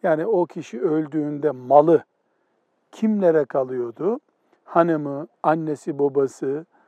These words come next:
çocukları, bunlar yoksa kardeşleri.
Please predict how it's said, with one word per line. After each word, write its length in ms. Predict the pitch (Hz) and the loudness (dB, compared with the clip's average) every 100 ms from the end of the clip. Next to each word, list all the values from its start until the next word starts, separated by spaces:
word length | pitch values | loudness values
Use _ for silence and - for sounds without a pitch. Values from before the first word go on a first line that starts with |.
| _ _ | _ _
çocukları, 840 | - 160 147 147 156 127 139 180 | -2 -2 -2 -6 -4 -4 -4 -6
bunlar 340 | 151 160 156 160 | -6 0 0 0
yoksa 480 | 156 139 - 151 185 | -4 -8 -4 -4 -4
kardeşleri. 880 | - 147 147 143 131 - 127 131 226 | 4 4 4 0 -6 -8 -8 -4 -4